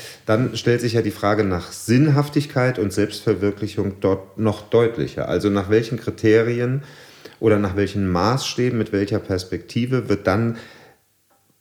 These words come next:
bewertet, ob, äh, diese Arbeit Sinn gemacht hat und ob sie der Selbstverwirklichung und von wem zuträglich war. Ich glaube, das ist etwas, was jeder kreative Mensch, ich,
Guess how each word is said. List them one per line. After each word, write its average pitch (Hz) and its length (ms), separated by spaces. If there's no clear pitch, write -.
bewertet, 110 840
ob, 113 280
äh, 107 140
diese 113 320
Arbeit 110 240
Sinn 139 240
gemacht 85 500
hat - 380
und 131 220
ob 120 100
sie 120 120
der 101 120
Selbstverwirklichung 107 1160
und 117 160
von 98 380
wem 85 460
zuträglich 71 720
war. 64 200
Ich 123 160
glaube, 113 240
das 113 280
ist 139 100
etwas, 110 380
was 98 160
jeder 110 200
kreative 107 680
Mensch, 107 340
ich, - 140